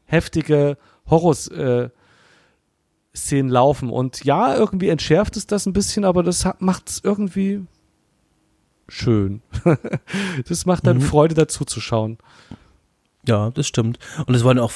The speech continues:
Speaker 2: wirklich sehr viele schöne Ideen mit drin. Also
Speaker 1: Ja.
Speaker 2: gerade diese kleinen, ähm, Lebkuchenmänner da,
Speaker 1: Ja.
Speaker 2: ähm, die in der Küche dann eben halt für Ballett sorgen. Das hat,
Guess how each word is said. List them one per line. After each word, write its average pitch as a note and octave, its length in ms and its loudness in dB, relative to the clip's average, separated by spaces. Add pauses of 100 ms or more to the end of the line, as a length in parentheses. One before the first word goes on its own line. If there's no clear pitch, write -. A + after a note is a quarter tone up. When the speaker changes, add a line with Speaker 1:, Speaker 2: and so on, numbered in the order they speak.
Speaker 2:
wirklich A#2+ 360 -2
sehr A#2+ 180 4
viele G#2+ 240 -2
schöne G#2+ 280 2
Ideen A2+ 340 2
mit G2+ 180 -4
drin. A2 140 0
Also G#2 220 -2
Speaker 1:
Ja. - 60 -10
Speaker 2:
gerade A2 300 0
diese - 220 -8
kleinen, G#2 340 -2
ähm, G2+ 260 -2
Lebkuchenmänner A#2 760 2
da, G#2+ 460 2
Speaker 1:
Ja. A2+ 240 2
Speaker 2:
ähm, G2+ 240 -2 (1080)
die B2 100 4
in A#2+ 80 4
der A#2 100 4
Küche B2+ 260 0
dann A#2 160 4
eben A2+ 240 0
halt A2 180 2
für A2 160 0
Ballett A2 300 0
sorgen. G#2+ 400 0
Das A2 140 0
hat, - 200 -2